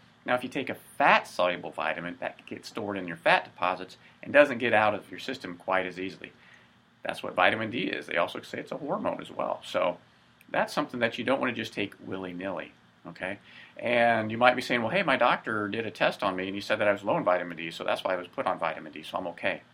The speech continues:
Maybe, probably not. The reason being is that most doctors out there are only checking what's called a one, a, uh, your circulating vitamin D, a twenty-five O H D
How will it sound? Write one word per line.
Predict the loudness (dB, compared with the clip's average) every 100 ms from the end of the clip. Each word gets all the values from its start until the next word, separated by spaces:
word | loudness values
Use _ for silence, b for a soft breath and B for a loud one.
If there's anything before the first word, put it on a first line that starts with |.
| _ _ _ _ b b b b b -2
Maybe, | 4 4 4 0 -2 -6 -14 _ _ _ _
probably | 2 4 4 2 2
not. | 0 -2 -10 -18 _
The | -8
reason | -2 0 2 0 0
being | 2 2 0
is | -2
that | 0 0 0
most | -2 4 6 4 4
doctors | 2 2 -4 -4
out | -2 -2 -4
there | -2 -2 -2
are | 2 2
only | 2 -2
checking | -2 -2 -2 -8 -8
what's | -8 -8
called | -4 0 2
a | 2
one, | -2 -2 -6 -12 _ -6
a, | -4 -2
uh, | 0 -2 -2 -10 _ _ _
your | -8
circulating | -2 0 2 2
vitamin | 4 2 2 -4
D, | -6
a |
twenty-five | -6 -8 2 2 2 -2
O | -4
H | -6 -10
D | -16